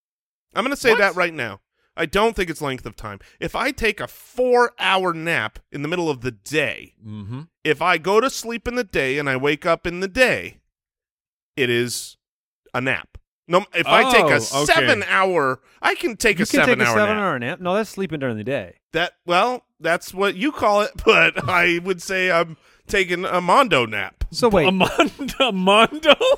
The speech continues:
Speaker 1: Mondo nap. That's
Speaker 3: Hold
Speaker 1: what
Speaker 3: on. What if you wake up? I, I'm sure you've done this before. You wake up in the morning at seven in the morning. Then you, maybe you, uh, you get a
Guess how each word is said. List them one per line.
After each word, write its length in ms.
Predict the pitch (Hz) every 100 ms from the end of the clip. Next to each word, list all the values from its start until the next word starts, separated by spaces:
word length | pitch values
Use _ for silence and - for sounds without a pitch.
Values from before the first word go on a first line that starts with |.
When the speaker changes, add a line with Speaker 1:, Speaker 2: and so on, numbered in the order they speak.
| - 440
Speaker 1:
Mondo 520 | 127 143 170 180 185
nap. 320 | 175 220 165
That's 240 | 143 127 240
Speaker 3:
Hold 160 | 247
Speaker 1:
what 60 | 190
Speaker 3:
on. 80 | 113 - _ _
What 140 | - 196
if 120 | 185
you 100 | 220
wake 280 | 202 196 190
up? 240 | 156 120 _
I, 100 | 147
I'm 200 | 135 135
sure 140 | 131 185
you've 140 | 170
done 140 | 185
this 120 | 165 -
before. 240 | 139 120
You 100 | 110
wake 200 | 131 185
up 60 | 170
in 60 |
the 40 | 175
morning 300 | 156 143 127
at 80 | -
seven 340 | - 131 123
in 80 | 123
the 60 | 120
morning. 260 | 104 92 _ _ _ _ _ _ _
Then 360 | 117 147 190 196
you, 420 | 180 165 147 127 _ _ _ _ -
maybe 240 | 165 165
you, 260 | 175 165 165
uh, 240 | 160 151 156
you 120 | 151
get 180 | 139
a 100 | 165